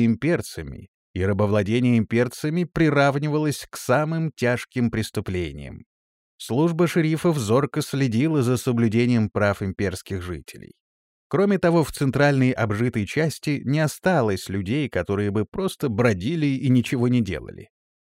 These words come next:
В империи не было места тунеядцам. Тюрем тут тоже не было. Территорию облетали дроны, и, заметив прячущихся или праздно шатающихся оборванцев, просто уничтожали их. Поэтому все бродяги и бандиты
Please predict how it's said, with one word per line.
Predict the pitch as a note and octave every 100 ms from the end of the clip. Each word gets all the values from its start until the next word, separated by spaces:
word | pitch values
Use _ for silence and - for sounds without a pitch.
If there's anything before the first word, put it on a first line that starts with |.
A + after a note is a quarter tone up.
| _
В | G2
империи | A#2+ A#2 C3+ C#3 C3+ B2+
не | C3 F#3
было | G2+ D#2+
места | E2 G#2+ - G2
тунеядцам. | A2+ G#2 F#2+ D2+ - - - - _ _ _
Тюрем | - A#3 G#3 F#3+
тут | F3+ -
тоже | - E3 E2+ E2
не | F#2 D#2+
было. | C#2+ C2+ - - _ _ _
Территорию | F3+ G3+ B3 A3
облетали | G3 F3 D#3+ D3
дроны, | C3+ B2 D3 C#3+ F2+ D#2 - -
и, | -
заметив | F#2 G2+ A2 A#2 A2+ -
прячущихся | G#2 A2+ D3+ - B2+ B2 - -
или | A2+ G#2+ A2 G#2+
праздно | - A2 A2+ F#2+
шатающихся | G2 G2+ - G2+ F#2+ - F#2+ - E2+
оборванцев, | E2 E2 D#3+ D#3+ D#3+ - - _ -
просто | G#3+ G3+ F#3+
уничтожали | F3 E3+ - F3 D#3+ F#3 F#2+
их. | D#2 - - _ _ _
Поэтому | - E3+ E3 D3
все | A2 - C3+
бродяги | A2+ G#2+ G2 A#2+ G#2
и | A2
бандиты | F#2+ F2+ F#2 D3 - D3